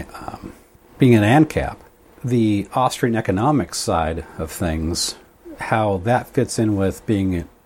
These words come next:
an ancap or voluntarist,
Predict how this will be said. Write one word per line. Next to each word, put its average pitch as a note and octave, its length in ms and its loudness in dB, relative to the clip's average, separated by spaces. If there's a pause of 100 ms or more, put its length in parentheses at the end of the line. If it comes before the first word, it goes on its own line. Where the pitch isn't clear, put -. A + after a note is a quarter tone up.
(200)
an G2 140 -4
ancap G#2+ 600 -2 (180)
or F#2+ 240 -2
voluntarist, G2 1040 -2